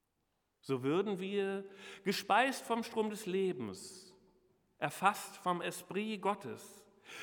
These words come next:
gesetzt gegen das Licht des Ostens, bebauen und bewahren. Denn das wäre das Leben eingespannt zwischen den Polen,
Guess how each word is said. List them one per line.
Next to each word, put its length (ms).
gesetzt 480
gegen 200
das 200
Licht 340
des 220
Ostens, 800
bebauen 760
und 420
bewahren. 640
Denn 140
das 320
wäre 180
das 180
Leben 520
eingespannt 880
zwischen 420
den 260
Polen, 720